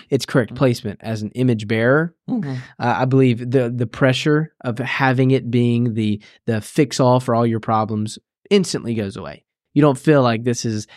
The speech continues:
Speaker 2: this is the thing that's going to give me the greatest of joy. Rather, it points you to what will, and you know that, and you get to look at your marriage, and you get to serve your wife, or you get to watch your,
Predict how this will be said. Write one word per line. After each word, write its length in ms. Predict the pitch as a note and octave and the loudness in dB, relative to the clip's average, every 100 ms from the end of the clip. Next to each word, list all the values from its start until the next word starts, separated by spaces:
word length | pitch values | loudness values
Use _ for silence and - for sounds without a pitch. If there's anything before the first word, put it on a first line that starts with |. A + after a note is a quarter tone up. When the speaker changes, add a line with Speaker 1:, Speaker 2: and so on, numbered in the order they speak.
| _ - | _ -2
Speaker 2:
this 200 | C3+ C3 | 0 0
is 120 | B2 | -4
the 100 | B2 | -4
thing 260 | - A#2+ A2 | -2 -2 -2
that's 180 | G2+ - | -6 -4
going 260 | A2+ G#2+ | -4 -4
to 260 | - G#2 G#2 C3+ | -4 -6 -6 -4
give 280 | B2 B2+ A#2+ | 2 2 2
me 200 | A#2+ A2+ | -2 -2
the 80 | G#2+ | -2
greatest 380 | A2 G#2+ F#2+ - | 0 -2 -2 -8
of 60 | G#2 | -12
joy. 300 | F#2 B1 - _ _ - | -12 -16 -20 _ _ 2
Rather, 500 | F3+ E3 B2 B2 B2 | 4 4 2 0 -4
it 140 | C3 B2+ | -10 -2
points 320 | D#3 C#3+ - | 0 0 0
you 60 | A2+ | -4
to 140 | B2 | -2
what 240 | A2 A2 - | -2 -4 -2
will, 380 | C#3 E3 - _ _ - | 2 2 0 _ _ -4
and 140 | A#2+ | 2
you 80 | B2+ | 4
know 200 | B2 A#2 | 4 2
that, 220 | F#2+ - | -2 -8
and 140 | - A#2+ | -4 -2
you 100 | A#2+ | 0
get 120 | B2+ | 0
to 100 | B2+ | 2
look 200 | C3+ D#3 | 2 2
at 60 | C3 | -2
your 120 | A#2+ | -2
marriage, 340 | A2+ A2 G#2+ A#2 | -2 0 -2 -4
and 80 | |
you 60 | A2+ | -4
get 120 | A2+ | -6
to 120 | A#2 | -6
serve 320 | G#2 C3+ C#3 B2 | -6 0 2 2
your 100 | A2+ | 0
wife, 300 | G#2 G#2+ - | 0 -2 -4
or 40 | |
you 100 | A2 | -4
get 120 | A2+ | -4
to 80 | A#2 | -2
watch 240 | A2+ A#2 - | 0 0 -2
your, 140 | A2 | -4